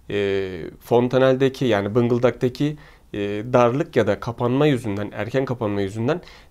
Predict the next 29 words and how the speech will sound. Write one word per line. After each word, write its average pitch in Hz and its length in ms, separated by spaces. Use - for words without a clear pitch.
Devit 135 240
üç 143 140
damlası 123 360
kesiliyordu 123 400
bebeklerin 98 380
ama 127 260
böyle 135 240
bir 135 100
bilgi 139 240
yok. 127 260
Yani, 107 260
e, 107 260
bıngıldağınız 123 500
kapalıysa 143 580
da, 151 240
e, 101 200
küçülmüşse 147 640
de 139 160
Devit 123 260
üç 165 100
damlayı 131 340
kesmeniz 143 500
için 160 180
bir 151 60
sebep 131 320
yok. 98 300
Bunu 160 140
kesmeniz 156 500
için 131 360